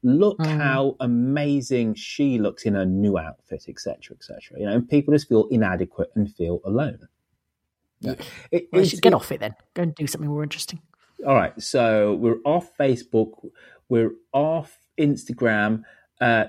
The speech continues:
Speaker 1: Twitter. We're not as clever and as quick. Uh, so what, what, what, pe-, what, what are you advocating that people end up doing, Lucy?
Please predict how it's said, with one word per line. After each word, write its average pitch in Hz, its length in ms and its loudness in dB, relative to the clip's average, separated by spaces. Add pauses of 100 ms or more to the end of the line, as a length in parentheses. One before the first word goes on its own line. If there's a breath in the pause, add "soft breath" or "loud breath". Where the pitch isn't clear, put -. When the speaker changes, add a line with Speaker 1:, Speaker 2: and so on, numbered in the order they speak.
Speaker 1:
Twitter. 170 680 -2 (140 loud breath)
We're 135 120 2
not 131 360 0
as 117 140 0
clever 131 580 0
and 110 200 0
as 104 140 -2
quick. - 680 -4 (520 soft breath)
Uh, 113 200 2
so 135 200 2
what, 135 360 0
what, 143 280 -2
what, 123 180 -2
pe-, 151 160 0
what, 165 260 -4 (320)
what 302 100 -2
are - 20 2
you 233 180 0 (300)
advocating 175 380 0
that 120 80 -4
people 131 300 0
end 120 140 0
up - 140 -8
doing, 98 280 0
Lucy? 82 360 -12